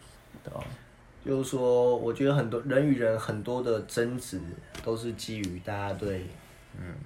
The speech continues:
Speaker 2: 这个世界不同的认知。
Speaker 1: 嗯。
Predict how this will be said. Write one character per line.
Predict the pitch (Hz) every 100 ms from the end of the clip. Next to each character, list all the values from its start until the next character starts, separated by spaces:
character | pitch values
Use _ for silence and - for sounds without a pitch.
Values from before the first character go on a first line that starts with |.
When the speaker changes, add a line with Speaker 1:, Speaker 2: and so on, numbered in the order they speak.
| -
Speaker 2:
这 | 120
个 | 110
世 | - - 101
界 | 104 101 92 -
不 | 135
同 | - 90
的 |
认 | 92 98 92
知。 | - - - - - -
Speaker 1:
嗯。 | 87